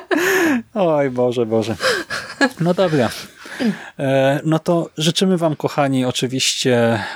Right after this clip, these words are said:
udanego Dnia Dziecka, żeby wasze wewnętrzne dzieci, e, ożyły, e, żeby wyszły szczęśliwe na zewnątrz i, i żebyście sprawili im jakąś tam mniejszą czy większą przyjemność, raczej większą, nie?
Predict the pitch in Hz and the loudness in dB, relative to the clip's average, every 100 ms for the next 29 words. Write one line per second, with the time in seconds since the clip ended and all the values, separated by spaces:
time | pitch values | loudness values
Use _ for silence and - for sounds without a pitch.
0 | - 127 135 131 123 117 120 110 104 - | -4 0 2 2 0 0 0 0 0 -2
1 | 113 107 - 127 120 113 123 120 117 120 | -4 -4 -4 -6 -4 -2 0 0 0 0
2 | 127 113 123 - 127 131 - 120 117 117 | -2 0 -2 0 0 0 -2 -2 -2 -2
3 | - 117 113 - - - - - - - | -2 0 -2 -4 -14 -16 -18 -20 -14 -10
4 | 110 - 135 135 131 104 110 113 - - | -8 -2 0 2 2 2 0 -2 -10 -8
5 | 113 113 113 117 107 120 110 117 117 113 | -6 -4 -2 -2 0 -2 -2 -2 -2 -4
6 | 110 110 110 139 - 123 - - 117 - | -4 -4 0 0 0 -2 -2 -2 -4 -6
7 | 123 120 117 113 123 117 113 117 113 110 | -6 -2 -2 -2 0 -2 0 -2 -2 -4
8 | - - 107 113 113 113 117 _ _ _ | -8 -8 -8 -8 -6 -6 -8 _ _ _
9 | - - - - _ - - 254 214 180 | -20 -20 -20 -20 _ -18 -4 -2 0 0
10 | - 170 - 123 123 117 104 101 95 110 | 0 0 0 0 0 0 0 0 -2 -4
11 | - 98 101 - 123 117 151 123 101 101 | -6 -6 -8 -10 -4 -2 0 0 -2 -2
12 | 113 - 110 - - 101 135 113 151 - | -2 -2 -6 -6 -4 -4 -4 -2 0 2
13 | 104 104 123 - - 104 98 | 0 0 -2 -4 -10 -14 -16